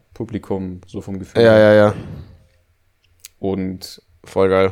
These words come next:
Speaker 1: also
Speaker 2: Ja.
Speaker 1: ganz, ganz, ganz, ganz tolle Gemälde, tolle Farbenspiele, ähm, gut aufgeführt. Worüber ich schmunzeln musste, gezwungenermaßen, war
Speaker 2: Mhm.
Speaker 1: das Gendern von Nationalsozialist,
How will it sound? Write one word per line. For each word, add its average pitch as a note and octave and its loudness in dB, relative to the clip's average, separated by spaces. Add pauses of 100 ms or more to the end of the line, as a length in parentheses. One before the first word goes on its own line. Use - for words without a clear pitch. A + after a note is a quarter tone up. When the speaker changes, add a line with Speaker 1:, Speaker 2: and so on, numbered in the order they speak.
(120)
Speaker 1:
also G2+ 2
Speaker 2:
Ja. - -2
Speaker 1:
ganz, G#2 -2
ganz, G#2 -8
ganz, G2+ -6
ganz G#2 -6
tolle G2+ -4
Gemälde, F#2+ -4
tolle F#2+ -8
Farbenspiele, G2+ -6
ähm, F#2 -12
gut - -10
aufgeführt. G#2 -4
Worüber G#2 -4
ich G#2+ -10
schmunzeln A2+ -6
musste, A#2+ -6
gezwungenermaßen, A2+ -8
war G#2 0
Speaker 2:
Mhm. G#2+ 2
Speaker 1:
das A2 -2
Gendern A2+ -4
von A2 -8
Nationalsozialist, A2+ -6